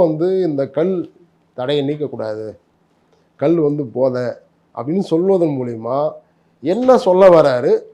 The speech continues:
இதுக்கு பின்னால் உள்ள அரசியல் காரணி என்ன, இது யாரோட கருத்து, இதனால கிருஷ்ணசாமி அவர்களுக்கு என்ன ஆதாயம் இருக்குது, இல்ல அவர் நடத்தக்கூடிய கட்சி சார்ந்து இருக்கக்கூடிய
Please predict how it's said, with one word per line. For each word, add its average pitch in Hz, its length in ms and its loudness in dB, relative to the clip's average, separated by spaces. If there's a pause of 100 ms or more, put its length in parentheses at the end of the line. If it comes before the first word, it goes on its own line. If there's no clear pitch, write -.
(160)
இதுக்கு 175 360 0
பின்னால் 220 300 2
உள்ள 220 260 6
அரசியல் 196 460 0
காரணி 151 440 0
என்ன, 110 220 -10 (760)
இது 151 160 2
யாரோட 226 580 8
கருத்து, 180 420 0 (640)
இதனால 185 400 6
கிருஷ்ணசாமி 233 580 2
அவர்களுக்கு 180 400 2
என்ன 202 340 4
ஆதாயம் 185 460 6
இருக்குது, 117 300 -10 (220)
இல்ல 185 300 2
அவர் 165 280 6 (120)
நடத்தக்கூடிய 202 640 2
கட்சி 175 300 -2
சார்ந்து 185 460 0
இருக்கக்கூடிய 151 460 -6